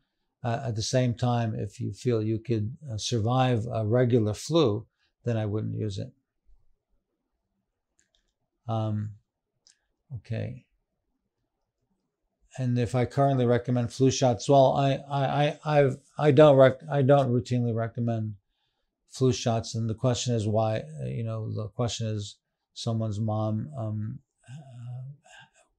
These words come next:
wants to know. And again, it depends on, on the story. The, the story is, uh, will they work? And typically, they've always worked less than a third of the time they've gotten the antigens.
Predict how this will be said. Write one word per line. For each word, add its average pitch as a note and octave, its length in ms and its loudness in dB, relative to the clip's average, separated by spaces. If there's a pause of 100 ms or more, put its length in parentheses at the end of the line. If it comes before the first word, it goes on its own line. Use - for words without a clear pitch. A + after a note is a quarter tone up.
wants B2+ 260 -2
to B2 100 0
know. A2+ 360 0
And A2+ 180 -2
again, B2 280 0
it A#2 160 -2
depends C3+ 460 2
on, A#2+ 280 0 (460)
on B2 120 -2
the A#2 60 -2
story. C3 540 4
The, A2 340 -4
the A2+ 80 -6
story C3+ 500 6
is, A#2+ 360 4 (260)
uh, D3+ 240 -4
will C#3+ 460 4
they C3 160 8
work? C3+ 400 6
And A#2+ 180 -2
typically, B2 640 0 (420)
they've A#2+ 180 2
always B2+ 320 6
worked A#2+ 320 2
less A#2 240 0
than A2+ 120 -4
a A2 40 -4
third A#2 300 0
of A2 100 0
the A2 60 -2
time A2+ 380 -4
they've G#2 160 -6
gotten A2 260 -4
the G#2 80 -6
antigens. G#2+ 680 -6